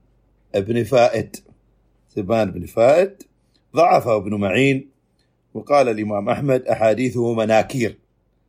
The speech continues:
فالحديث ضعيف، ضعفه الألباني رحمه الله في ضعيف الترغيب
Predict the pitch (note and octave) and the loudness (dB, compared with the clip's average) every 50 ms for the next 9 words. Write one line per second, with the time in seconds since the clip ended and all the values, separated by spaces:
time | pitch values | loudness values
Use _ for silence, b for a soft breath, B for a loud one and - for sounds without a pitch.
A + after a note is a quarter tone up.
0 | _ _ _ _ _ _ _ _ - A2+ - A2+ A#2 A2+ D3+ E3 C3+ D#3+ D#3+ C#3 | _ _ _ _ _ _ _ _ -16 -14 -10 -6 -2 0 2 2 2 2 0 2
1 | C3 A2+ A2 B2+ B2+ C3 B2 - - - - _ _ _ _ _ _ _ _ _ | 2 2 2 0 0 -2 -4 -4 -8 -16 -20 _ _ _ _ _ _ _ _ _
2 | _ _ _ _ _ _ _ _ _ _ _ _ _ - B2+ B2+ C3 D3 C3+ A2+ | _ _ _ _ _ _ _ _ _ _ _ _ _ 0 2 2 4 4 2 2
3 | A#2+ A2 A2+ G#2+ G2+ G2+ F#2 A#2 A#2+ A#2 G#2 G2+ F#2+ F#2+ F#2+ G#2 G2 F#2+ F2+ F#2+ | 0 -2 -2 -2 -4 -4 -2 0 0 0 0 -2 -4 -6 -6 -6 -8 -6 -6 -2
4 | G2 A2 G#2 G#2 - G#2+ G2 F2+ G2 F#2 B2 C3 B2+ - _ - G#2+ G2+ F#2 G#2+ | -2 0 -2 -2 -2 -6 -6 -4 -4 -4 -4 -4 -6 -10 _ -10 -8 -6 -4 -4
5 | A2+ G#2+ - | -4 -4 -6